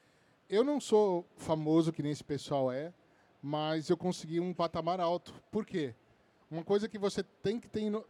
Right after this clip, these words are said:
tem que ter ideia, gente, é contato. Vocês precisam conhecer as pessoas certas nos lugares certos.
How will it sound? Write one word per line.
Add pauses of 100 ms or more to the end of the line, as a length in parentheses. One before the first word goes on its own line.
(160)
tem
que
ter
ideia,
gente, (440)
é
contato.
Vocês
precisam
conhecer
as
pessoas
certas
nos
lugares
certos.